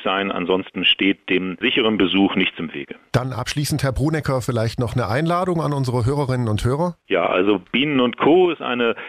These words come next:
Speaker 1: Ausstellung für Jung und Alt, für, für Familien, aber auch für interessierte Insekten, äh, Kundler oder, oder, äh, Insektenliebhaber.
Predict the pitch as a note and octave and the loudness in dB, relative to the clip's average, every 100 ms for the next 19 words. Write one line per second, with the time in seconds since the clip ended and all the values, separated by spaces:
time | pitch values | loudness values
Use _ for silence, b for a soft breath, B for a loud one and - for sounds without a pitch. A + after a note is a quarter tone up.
0 | B - C#3+ - C#3 C3 B2 - B2 A#2 | B -2 0 2 2 2 0 2 6 6
1 | G#2+ G#2 G2+ D#3+ F#3+ D3 A#2 A#2+ F#3 F#3+ | 6 2 -2 0 2 2 2 2 2 0
2 | - B2 G#2 - A2 - G#2 A#2+ F3+ E3+ | -2 0 0 2 0 0 0 2 2 2
3 | D#3+ A2 G2+ F#2+ F#2 - G#2+ G2+ G#2 - | 0 2 4 4 0 0 4 4 4 -2
4 | - - B2+ D#3+ F3+ D3+ C3 B2 A2 G#2 | -10 -6 0 0 2 4 4 2 0 -4
5 | F2+ D3+ - - D3 C#3+ C3+ A#2+ A#2+ A#2 | -2 -4 -4 -8 -4 0 2 2 2 0
6 | B B B - F3+ F#3+ - C#3+ C#3+ C3+ | B B B 0 0 2 2 4 4 4
7 | B2 A2+ A2+ G#2+ G#2 G2+ G2 G2+ G2 G2+ | 4 4 4 2 2 4 4 4 2 2
8 | G2 G#2+ - - F#2+ A#2 D#3+ C3 B2 A#2+ | 2 0 -2 -8 -4 -4 -2 0 2 2
9 | A#2 | 2